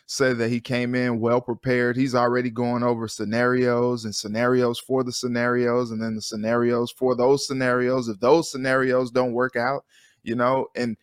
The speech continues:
he just comes in as this guy that, you know, is cool, calm, and collected, well beyond his years, you know, and, and he hasn't coached the game yet. You know, we'll see how things go,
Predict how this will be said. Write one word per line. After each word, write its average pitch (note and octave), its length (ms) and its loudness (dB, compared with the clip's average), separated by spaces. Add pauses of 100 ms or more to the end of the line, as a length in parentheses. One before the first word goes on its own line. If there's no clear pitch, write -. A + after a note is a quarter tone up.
(260)
he G3+ 140 2
just G#3 260 -2
comes G3 320 0
in F3+ 480 -2
as C#3 260 0
this C#3 180 -4
guy C#3+ 380 0
that, A#2+ 320 0 (500)
you C#3+ 120 -4
know, A#2+ 240 2
is A2 160 -2
cool, D3+ 460 2
calm, C#3+ 460 -2
and C3 120 -6
collected, A#2+ 640 -2 (380)
well C3+ 340 2
beyond C3 520 0
his A#2 220 -4
years, A2+ 500 0
you G#2+ 80 -2
know, A2+ 240 0
and, A2 300 -6
and A2+ 300 -6
he D3 260 0
hasn't D3 400 4
coached E3 260 0
the E3+ 60 -6
game B2+ 340 -2
yet. A#2+ 320 -2
You B2+ 80 -8
know, A#2+ 160 -4
we'll B2 180 0
see C3 480 0 (360)
how C3 160 2
things C3+ 320 -6
go, B2 420 0